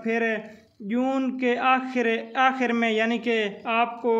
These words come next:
इक्यासी इकहत्तर से चौदह हज़ार रुपये का मैसेज आ जाएगा। और अब एहसास राशन प्रोग्राम की बात कर लेते हैं। एहसास राशन प्रोग्राम भी शुरू हो चुका है, उसका मैं जो है ना आपको तरीक़ाकार बता देता हूँ कि आपने किस तरह से राशन लेना है।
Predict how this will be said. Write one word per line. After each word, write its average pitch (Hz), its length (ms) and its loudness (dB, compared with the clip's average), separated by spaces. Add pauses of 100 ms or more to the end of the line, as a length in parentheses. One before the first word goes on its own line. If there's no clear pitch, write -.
(460)
इक्यासी 247 380 0
इकहत्तर 233 360 -2
से 233 120 -2
चौदह 233 320 0
हज़ार 220 260 2
रुपये 220 240 0
का 220 160 0
मैसेज 208 400 -2
आ 202 220 0
जाएगा। 185 680 -4 (340)
और 240 160 2
अब 247 240 2
एहसास 247 540 2
राशन 247 380 2
प्रोग्राम 220 540 0
की 226 140 -6
बात 208 240 0
कर 202 160 0
लेते 196 300 -2
हैं। 196 100 -2
एहसास 208 420 -2
राशन 220 340 -2
प्रोग्राम 214 640 0
भी 226 140 -2
शुरू 226 240 -2
हो 220 160 0
चुका 226 340 -2
है, 220 300 0 (420)
उसका 269 480 0
मैं 233 280 4
जो 233 120 2
है 233 80 2
ना 233 100 2
आपको 226 380 0
तरीक़ाकार 226 600 -2
बता 214 320 0
देता 226 260 -2
हूँ 226 260 0
कि 226 100 -4
आपने 214 320 0
किस 226 220 -6
तरह 214 200 -2
से 214 100 -6
राशन 208 320 -2
लेना 196 280 -2
है। 190 340 -2